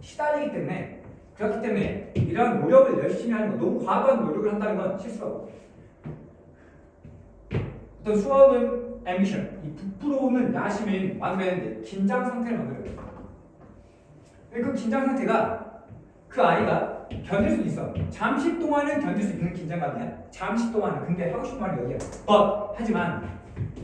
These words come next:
하지만 inevitably, 불가피하게, 피할 수 없이 있을 거야. 징후가 있을 거야. 어떤 징후? 긴장감이 어떻게 되는? It's growing to great.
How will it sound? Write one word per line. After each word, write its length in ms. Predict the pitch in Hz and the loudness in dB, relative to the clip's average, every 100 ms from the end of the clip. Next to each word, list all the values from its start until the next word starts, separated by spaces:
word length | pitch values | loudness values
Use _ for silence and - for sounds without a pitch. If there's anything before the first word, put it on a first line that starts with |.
| - | -12
하지만 320 | - 262 233 - | -4 0 2 0
inevitably, 840 | 190 202 226 - - 143 - - - | 0 2 4 2 0 0 -4 -6 2
불가피하게, 960 | - 233 254 - - - - - - | 4 6 6 4 2 2 0 -2 -8
피할 220 | - 311 | 0 2
수 140 | 320 - | 4 2
없이 680 | - - 269 285 285 - - - - - | 2 0 0 0 -2 -6 -14 -20 -14 -4
있을 260 | 208 330 | 4 6
거야. 420 | 302 - 202 - - | 8 6 4 -2 -6
징후가 440 | 269 285 294 - | -2 0 4 4
있을 120 | - | 4
거야. 220 | - - - | 2 0 0
어떤 260 | 160 254 | 0 2
징후? 480 | 196 185 208 - - - - - - - - - | 0 0 -2 -4 -12 -18 -20 -20 -12 -10 -10 -14
긴장감이 840 | - 233 - - 220 247 233 - | -2 4 6 6 2 2 0 -2
어떻게 260 | 165 - 175 | 0 2 2
되는? 280 | - 226 202 | 2 -2 -2
It's 220 | 202 196 - | -2 -4 -2
growing 320 | 220 254 - | 0 2 0
to 100 | - | -2
great. 340 | 202 - - | -2 -2 -4